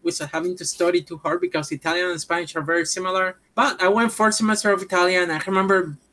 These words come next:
being able to, like, understand it and speak it, like, relatively easy. I haven't, again, I haven't used it in quite some time. So, like, yeah, it's, it's,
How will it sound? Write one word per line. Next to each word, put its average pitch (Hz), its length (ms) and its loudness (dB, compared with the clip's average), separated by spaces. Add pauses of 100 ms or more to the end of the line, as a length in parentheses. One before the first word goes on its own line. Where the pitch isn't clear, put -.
being 185 180 0
able 180 240 2
to, 180 140 -6
like, 156 240 2
understand 160 600 0
it 175 80 4
and 151 160 0
speak 180 320 2
it, 180 100 2
like, 151 300 -2
relatively 185 440 0
easy. 196 440 -2 (840)
I 147 100 -4
haven't, 185 420 2 (580)
again, 160 320 -4
I 147 60 -4
haven't 165 240 -2
used 170 220 0
it 165 120 0
in 151 80 -4
quite 160 240 0
some 156 180 -2
time. 160 300 -4
So, 143 420 -6 (100)
like, 143 240 -8 (280)
yeah, 143 220 -4 (400)
it's, - 360 -4 (760)
it's, - 380 -2